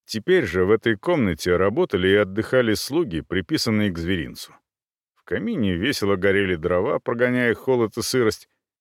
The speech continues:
и лёгкий запах дыма смешивался с ароматами кожи, полировочных средств и мыла. Шерстяные подушки, лежавшие на стульях, на один из которых указал Кэссерилл Грум, были потёрты и изрядно выцвели,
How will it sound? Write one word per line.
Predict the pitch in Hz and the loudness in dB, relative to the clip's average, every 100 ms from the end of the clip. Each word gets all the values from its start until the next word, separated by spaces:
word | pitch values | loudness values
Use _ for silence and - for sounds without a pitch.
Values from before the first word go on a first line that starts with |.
| _ | _
и | 95 | -4
лёгкий | 113 131 - 117 | -2 -2 -4 -4
запах | 104 127 - 98 90 | 0 0 0 -2 0
дыма | 117 143 87 | 0 0 -2
смешивался | 71 - 98 - 120 101 - 87 | -4 -8 -8 -6 -2 -2 -2 -6
с | - | -4
ароматами | 95 104 123 92 82 78 | -2 -2 -4 -4 -6 -6
кожи, | - 147 98 82 _ _ _ _ | -4 -2 -2 -6 _ _ _ _
полировочных | 76 98 90 - - 90 | -6 -4 -2 -4 -4 -6
средств | - 95 110 - - 80 | -4 -2 -2 -2 -8 -10
и | |
мыла. | 76 60 55 - - _ _ _ _ _ _ _ | -10 -10 -16 -20 -20 _ _ _ _ _ _ _
Шерстяные | - 98 - 113 117 123 | -4 -4 -4 -2 0 0
подушки, | 104 107 131 135 - | 0 0 0 -4 -6
лежавшие | 78 71 92 104 92 98 101 | -8 -4 0 0 0 -2 0
на | 104 | -2
стульях, | - - 143 85 - _ _ _ - | -4 -4 -2 -2 -4 _ _ _ -14
на | 98 | -8
один | 104 113 107 | -4 -2 -4
из | - | -4
которых | 110 117 101 - - | -2 0 0 -2 -10
указал | - 113 98 92 82 | -4 -2 2 2 0
Кэссерилл | - 104 - 95 95 | -2 -4 -2 -2 0
Грум, | 98 139 123 - _ _ _ | 0 0 0 -6 _ _ _
были | - 107 110 | -6 -4 -2
потёрты | 101 95 - 135 104 - 82 | -2 -2 2 2 2 0 -2
и | |
изрядно | 80 87 107 95 101 | -2 0 0 0 -2
выцвели, | 107 147 - 73 62 | -2 -4 -6 -8 -10